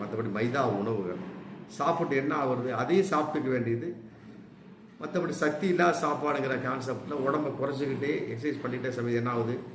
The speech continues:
அந்த டைப் ஃபைவ் சர்க்கரை நோய் வந்து இன்னைக்கு வந்து உலகம் எங்கும் பரவிக்கொண்டே வந்து கொண்டிருக்கிறது அப்படிங்கிற ஒரு அதிர்ச்சிகரமான ஒரு தகவல்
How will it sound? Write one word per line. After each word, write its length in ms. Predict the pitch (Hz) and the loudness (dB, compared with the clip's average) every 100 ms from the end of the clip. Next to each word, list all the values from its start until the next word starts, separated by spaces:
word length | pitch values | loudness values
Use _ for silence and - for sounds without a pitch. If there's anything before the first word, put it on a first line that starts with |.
| - - | -16 -10
அந்த 280 | 104 107 - | -4 -4 0
டைப் 320 | 147 196 - 165 - | 2 2 2 -4 2
ஃபைவ் 180 | 180 226 | 2 2
சர்க்கரை 380 | 170 143 131 | 0 -2 -2
நோய் 100 | 123 | -2
வந்து 560 | 110 110 113 135 90 82 - - - | -2 -2 -4 -2 -2 -4 -10 -16 -12
இன்னைக்கு 240 | 110 113 101 | -4 -2 -2
வந்து 280 | 110 - - - - - | -4 -6 -10 -16 -20 -8
உலகம் 420 | 101 143 151 135 | 0 4 4 4
எங்கும் 380 | 131 135 160 196 - - - - - | 0 0 -4 -6 -10 -16 -20 -14 -2
பரவிக்கொண்டே 600 | 131 165 175 165 151 151 | 2 6 4 4 4 4
வந்து 300 | 123 135 131 | 2 0 0
கொண்டிருக்கிறது 680 | 117 113 98 90 90 90 87 | 0 -2 -4 -6 -4 -6 -6
அப்படிங்கிற 320 | 98 92 104 | -6 -4 -4
ஒரு 100 | 107 | -2
அதிர்ச்சிகரமான 840 | 90 98 120 117 113 110 107 113 107 | -4 -4 -8 -6 -4 -4 -2 -2 -2
ஒரு 120 | 90 87 | -4 -6
தகவல் 320 | 92 92 104 | -8 -6 -6